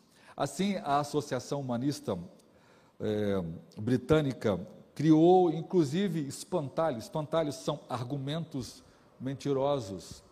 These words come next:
para intimidar as pessoas, para que elas não se aproximam das evidências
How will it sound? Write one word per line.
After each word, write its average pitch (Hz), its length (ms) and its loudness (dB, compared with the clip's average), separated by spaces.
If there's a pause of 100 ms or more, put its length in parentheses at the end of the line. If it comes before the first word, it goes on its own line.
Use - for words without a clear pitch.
para 131 460 2
intimidar 139 680 -2
as 117 160 -6
pessoas, 113 720 -4 (400)
para 127 120 -4
que 151 140 -8
elas 147 220 0
não 147 180 -6
se 147 200 -6
aproximam 151 800 -2
das 113 260 0
evidências 120 840 -2